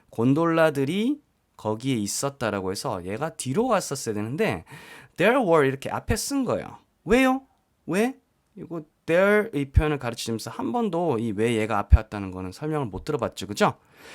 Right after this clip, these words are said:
이게 영어에선 일종의 그 어투예요. 말을 전달할 때. 생-, 생각해보세요. 어, 학교에 있을 때 애들이 관심 받으려고 어떻게 해요? 선생님 안 오는데도 "쌤, 쌤, 쌤, 쌤, 쌤, 쌤, 쌤, 쌤, 쌤, 쌤, 쌤."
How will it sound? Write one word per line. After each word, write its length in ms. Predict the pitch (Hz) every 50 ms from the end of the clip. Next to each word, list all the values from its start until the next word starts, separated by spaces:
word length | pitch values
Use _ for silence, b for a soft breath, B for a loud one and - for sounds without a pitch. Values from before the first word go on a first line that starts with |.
| B B B B -
이게 360 | 131 131 180 196 151 98 85 B B B B -
영어에선 640 | 117 117 135 151 165 165 160 - - 147 131 117 - _ _ -
일종의 400 | 117 120 - - 127 123 120 110
그 220 | - 104 98 90 b b b b
어투예요. 800 | b - 92 107 113 - - - - 233 170 113 87 71 - - - _ _ _
말을 340 | - 101 101 104 110 117 110
전달할 480 | - - 104 110 113 123 113 92 82 76
때. 220 | - - - - _ _ _ _ _ _
생-, 300 | - - - 180 185 151
생각해보세요. 600 | 147 - 196 190 190 165 131 - 104 104 139 170 B B B B B B B B B -
어, 240 | - 117 117 117 123
학교에 260 | 156 196 - - 226
있을 200 | 185 - - 117
때 400 | - - 101 107 120 107 92 80 b b b b b b b -
애들이 440 | 110 131 151 147 196 185 165 156 139
관심 360 | - 127 139 151 147 175 175
받으려고 440 | 160 165 151 160 151 135 127 107 92
어떻게 340 | 87 - 127 120 - - 90
해요? 120 | 80 82 - _ _ _ _ _ _
선생님 400 | - - 190 208 208 233 214 143
안 140 | 98 98 123
오는데도 360 | 160 180 170 143 139 143 156 B B B -
"쌤, 160 | - 302 285
쌤, 160 | 277 302 285
쌤, 140 | 277 302 277
쌤, 100 | 294 294
쌤, 140 | 269 285 226
쌤, 120 | 226 277
쌤, 160 | 277 294 285
쌤, 100 | 285 294
쌤, 160 | 269 285 285
쌤, 120 | 269 285 277
쌤." 140 | 262 202